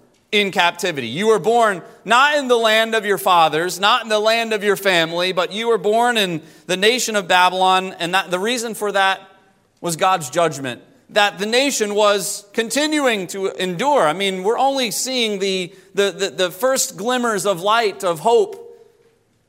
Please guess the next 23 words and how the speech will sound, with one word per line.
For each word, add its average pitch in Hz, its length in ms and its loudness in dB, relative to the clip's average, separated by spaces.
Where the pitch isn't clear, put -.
that 165 160 -2
that 190 180 0
judgment 170 380 0
was 156 160 -4
finally 180 340 0
coming 170 380 -4
to 151 160 -6
an 135 100 -2
end. 113 400 -4
His 160 140 -4
delineation, 151 840 -2
a 131 60 -4
descendant 147 520 -2
of, 123 180 -6
of 123 280 -2
Babel. 113 460 0
We 196 100 0
also 202 260 2
see 190 220 -4
something 180 420 -4
about 160 340 0
his 156 220 -4
descent. 170 680 -6